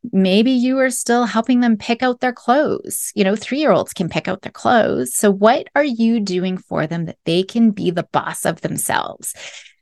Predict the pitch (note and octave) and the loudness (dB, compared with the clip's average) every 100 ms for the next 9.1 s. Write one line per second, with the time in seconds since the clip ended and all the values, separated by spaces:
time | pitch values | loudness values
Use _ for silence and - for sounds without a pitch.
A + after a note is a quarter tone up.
0 | _ _ - G#3+ G#3+ G#3 - C#4+ F4 - | _ _ 4 4 4 -2 2 6 4 4
1 | F#3+ - E3+ B2+ - A3+ B3 B3 B3+ D4 | 0 0 -2 -2 0 4 6 6 4 2
2 | D#4+ C#4 B3 B3+ - B3 A3 G3+ F#3 F3+ | 0 0 0 -2 -2 -2 0 0 -2 -2
3 | G3+ F#3 - A3 - - C#4 C#4 B3 G3+ | -2 -2 -2 -4 -4 -2 0 4 4 2
4 | - F3+ - - - G3+ A3 - - A3 | -2 -6 -6 -12 -10 -6 -6 -4 -2 4
5 | B3 C4+ - A#3 - - - D#3 C#3 - | 4 2 -2 -2 -2 -8 0 0 0 -2
6 | - F#3 F#3+ C4 G4 G4+ F#4+ F#4 C#4+ G#3 | -2 2 4 4 2 -2 0 4 6 6
7 | F3 F3 F#3+ F#3+ G#3 G3 E3+ G#3+ E4 B3 | 4 2 -2 0 0 0 -2 0 2 2
8 | G3+ F#3 - F3 F3 E3+ E3 - F#3 A#3 | -2 -4 -8 -6 -4 -2 0 2 2 0
9 | - | -4